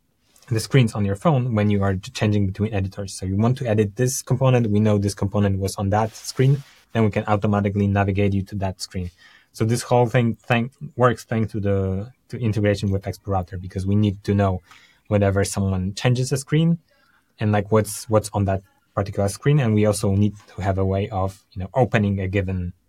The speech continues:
U R L or different, or, or a given screen. Uh, so that's another thing we have. Um,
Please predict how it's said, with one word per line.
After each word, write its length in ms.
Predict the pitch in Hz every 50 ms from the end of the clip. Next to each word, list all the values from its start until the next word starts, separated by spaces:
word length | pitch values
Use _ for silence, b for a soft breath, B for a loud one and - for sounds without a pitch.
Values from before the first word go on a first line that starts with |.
| _ _ _ _ _ _
U 140 | - 101 98
R 80 | 95 95
L 180 | 92 90 90
or 140 | 90 90 92
different, 340 | 92 98 92 - 110 104 - -
or, 200 | 104 98 98 101
or 120 | 98 92 92
a 40 | 95
given 260 | 98 90 90 92 85
screen. 320 | - - - 92 85 87 - B B B B B B B B B B B B B
Uh, 140 | - 107 107
so 160 | - - 120
that's 200 | 113 131 131 131
another 280 | 165 147 151 160 170 151
thing 180 | 151 170 160 156
we 120 | 160 151 135
have. 320 | 151 151 151 151 - -
Um, 480 | - 110 107 107 107 107 110 110 113 120